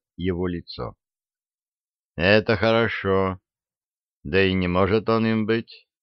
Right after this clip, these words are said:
Тот совсем мальчишка, а этому не меньше тридцати». Чувствовалось, что господин Кефри был в сильном затруднении. «И что ты о нем думаешь?»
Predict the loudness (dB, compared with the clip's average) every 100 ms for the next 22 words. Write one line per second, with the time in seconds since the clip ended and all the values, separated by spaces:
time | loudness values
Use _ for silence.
0 | _ 2 2 2 -4 -4 0 2 2 -2
1 | -2 -2 -2 -2 0 0 -2 _ _ _
2 | _ 2 4 4 0 -4 -2 0 0 -4
3 | -6 -6 -6 -12 -14 -4 -2 -2 -6 _
4 | _ _ _ _ _ _ _ _ _ _
5 | _ _ 2 4 4 2 2 6 8 6
6 | 2 0 2 0 0 0 2 -2 0 2
7 | 2 2 -4 -2 -2 -4 -10 -8 -4 0
8 | 0 -2 -6 -6 -6 -6 -2 -2 -2 -6
9 | -10 -14 _ _ _ _ _ _ _ _
10 | _ _ _ -4 -4 2 4 4 4 2
11 | 0 0 0 2 2 0 -4